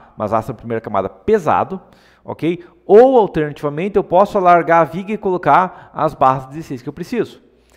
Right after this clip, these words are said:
E a questão é, como que fica a diferença de custo? Como base, colocar um pouco mais de aço pra resolver uma flecha vai ser mais econômico, desde que,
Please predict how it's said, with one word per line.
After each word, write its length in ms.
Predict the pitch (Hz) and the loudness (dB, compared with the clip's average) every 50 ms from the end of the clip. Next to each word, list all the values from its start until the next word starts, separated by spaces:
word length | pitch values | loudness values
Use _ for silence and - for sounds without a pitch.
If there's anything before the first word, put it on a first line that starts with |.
| _ _ _ _ _ _ _ _ _ _ _ _ _ | _ _ _ _ _ _ _ _ _ _ _ _ _
E 80 | 110 123 | -8 -8
a 60 | 120 | -8
questão 360 | - 131 - - 226 233 220 | -8 -6 0 0 0 2 0
é, 100 | 170 113 | -2 -4
como 340 | - - - 220 233 240 226 | -4 0 2 2 2 2 0
que 80 | - | -8
fica 220 | - - 208 - 196 | -12 -10 -6 -6 -6
a 20 | |
diferença 280 | - - 170 165 - - | -6 -6 -12 -12 -12 -12
de 60 | 151 | -14
custo? 460 | - - 233 247 220 - - - - - _ _ _ _ _ _ _ _ _ _ _ _ _ _ | -10 -6 -6 -6 -6 -8 -16 -20 -20 -20 _ _ _ _ _ _ _ _ _ _ _ _ _ _
Como 340 | - 233 254 269 262 247 | 2 2 4 4 4 0
base, 540 | 185 123 143 147 165 185 180 135 127 101 101 - - _ _ _ | 2 4 6 6 6 4 4 0 -4 -12 -14 -14 -20 _ _ _
colocar 560 | - - 170 160 165 165 - - 175 165 175 | -10 -8 -6 -6 -6 -8 -6 -2 2 2 2
um 140 | 202 196 175 | 2 2 -4
pouco 480 | - - - 190 214 233 233 233 240 202 | -14 -8 0 2 2 2 2 0 -6 -4
mais 200 | 180 180 175 156 | -2 -2 -2 0
de 140 | 160 180 | 0 2
aço 380 | 160 139 120 120 - - - 110 _ _ _ _ _ _ _ _ _ _ _ _ _ | 4 4 2 2 -2 -12 -20 -20 _ _ _ _ _ _ _ _ _ _ _ _ _
pra 100 | - 147 | -6 -4
resolver 300 | 139 143 143 147 135 131 | -4 -4 -6 -8 -8 -10
uma 160 | 147 143 127 | -8 -8 -8
flecha 480 | 120 - 147 151 170 175 - - - - _ _ _ _ - | -8 -4 -2 -2 -2 -2 -4 -8 -14 -14 _ _ _ _ -10
vai 100 | - 117 | -10 -8
ser 140 | - - 135 | -8 -6 -6
mais 180 | 127 131 127 | -6 -6 -6
econômico, 640 | 135 127 - 127 127 143 175 202 196 185 - 110 - - _ _ _ | -8 -10 -10 -8 -4 -2 -2 -2 -4 -6 -8 -12 -12 -12 _ _ _
desde 640 | - 110 110 156 185 214 226 220 175 135 139 165 180 | -20 -4 2 4 6 6 6 4 0 -2 -2 -2 -2
que, 280 | 175 - - 151 190 | -4 -2 0 2 2